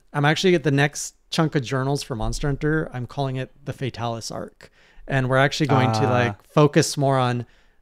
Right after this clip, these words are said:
Speaker 1: okay, now it's the story of how do I overcome Fatalis? Like, we've just encountered him. What's the story to get to beat him?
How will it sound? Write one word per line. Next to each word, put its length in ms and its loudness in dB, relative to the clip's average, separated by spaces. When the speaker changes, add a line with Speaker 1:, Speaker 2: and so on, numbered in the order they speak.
Speaker 1:
okay, 200 0
now 140 6
it's 160 0
the 60 -8
story 380 0
of 100 -4
how 200 0
do 140 0
I 80 0
overcome 400 -4
Fatalis? 580 -8
Like, 220 -10
we've 240 -2
just 300 2
encountered 460 4
him. 240 0
What's 240 -2
the 100 -4
story 400 0
to 120 -4
get 280 -4
to 100 -8
beat 200 -8
him? 160 -12